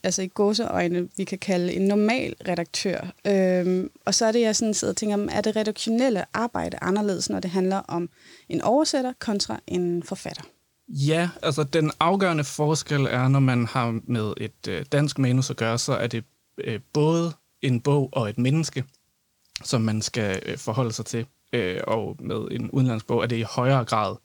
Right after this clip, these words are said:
Speaker 2: bogen, det ligesom handler om. Selvfølgelig er der også oversættere og eventuelt en tekstredaktør og sådan nogle ting, men, men det er ligesom, det er noget andet, fordi bogen her er færdig,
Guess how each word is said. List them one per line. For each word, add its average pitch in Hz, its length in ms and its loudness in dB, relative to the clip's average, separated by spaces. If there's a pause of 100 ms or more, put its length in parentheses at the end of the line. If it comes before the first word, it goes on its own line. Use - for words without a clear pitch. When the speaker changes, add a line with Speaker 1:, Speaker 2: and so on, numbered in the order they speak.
(760)
Speaker 2:
bogen, 107 340 2
det 101 100 -4
ligesom 107 320 -6 (100)
handler 113 280 0
om. 98 160 -4
Selvfølgelig 131 320 2
er 113 60 2
der 113 80 0
også 113 200 -2
oversættere 120 680 0
og 117 220 -6 (460)
eventuelt 120 360 2
en 113 100 0
tekstredaktør 117 640 -4
og 107 60 -4
sådan 120 100 -4
nogle 110 120 -2
ting, 123 280 -2
men, 127 240 2
men 131 160 2
det 135 60 4
er 131 40 4
ligesom, 139 260 4
det 139 100 0
er 139 40 6
noget 139 160 4
andet, 143 260 4
fordi 127 220 0
bogen 131 320 2
her 120 140 2
er 98 180 0
færdig, 151 500 -2